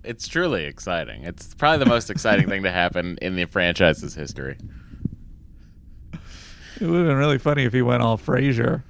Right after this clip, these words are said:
Speaker 2: in the, uh, in just like, "Oh, why didn't someone tell me that we were supposed to?" <laughs> Just, like, start
Speaker 1: What I
Speaker 2: freaking out in the
Speaker 1: like
Speaker 2: background.
Speaker 1: is that there's so much
Speaker 2: <laughs>
Speaker 1: crossover between the two shows. Um,
Speaker 2: Yeah.
Speaker 1: Cheers, Frasier,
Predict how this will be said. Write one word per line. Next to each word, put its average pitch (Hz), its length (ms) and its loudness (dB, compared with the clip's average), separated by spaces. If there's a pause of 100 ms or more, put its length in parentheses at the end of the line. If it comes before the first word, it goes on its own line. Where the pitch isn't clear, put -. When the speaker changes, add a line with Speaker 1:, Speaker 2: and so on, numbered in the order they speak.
Speaker 2:
in 131 180 0
the, 127 240 0
uh, 120 300 0 (760)
in 135 260 -4
just 135 220 2
like, 143 240 2
"Oh, 226 60 2
why 269 180 2
didn't 339 180 0
someone 311 280 2
tell 294 240 2
me 214 200 2
that 262 140 2
we 311 140 2
were 294 80 4
supposed 311 400 2
to?" 226 160 2
<laughs> - 80 -4
Just, 202 340 2
like, 180 140 2
start 147 260 0
Speaker 1:
What 160 160 2
I 240 120 2
Speaker 2:
freaking 254 180 2
out 202 140 4
in - 40 2
the - 60 0
Speaker 1:
like 139 100 -4
Speaker 2:
background. 156 220 0
Speaker 1:
is 151 100 -4
that 151 300 -2
there's 139 260 -2
so 165 520 -2
much 160 420 2
Speaker 2:
<laughs> - 20 -20
Speaker 1:
crossover 135 720 0
between 143 320 -4
the 135 80 -2
two 131 240 4
shows. 120 720 0 (280)
Um, 101 420 0
Speaker 2:
Yeah. 127 240 6 (1300)
Speaker 1:
Cheers, 107 440 0
Frasier, 98 720 2